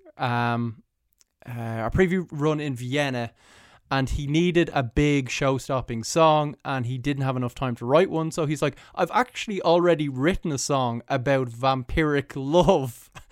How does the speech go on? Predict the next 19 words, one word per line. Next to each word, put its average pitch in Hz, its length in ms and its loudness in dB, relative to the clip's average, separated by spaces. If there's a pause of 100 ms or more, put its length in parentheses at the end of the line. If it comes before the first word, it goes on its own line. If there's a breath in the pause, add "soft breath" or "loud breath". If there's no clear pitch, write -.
(360 loud breath)
And 202 100 2
it 220 60 4
was 220 120 0
this 330 200 2
song, 185 260 4
and 135 80 -2
it - 20 0
was 151 100 0
originally 185 400 2
called 185 220 2
Vampires 147 540 2
in 156 80 -2
Love, 170 240 0
so 147 160 -2
he 151 100 0
just 247 220 -2
shoved 220 360 -2
it 175 120 2
in 131 360 4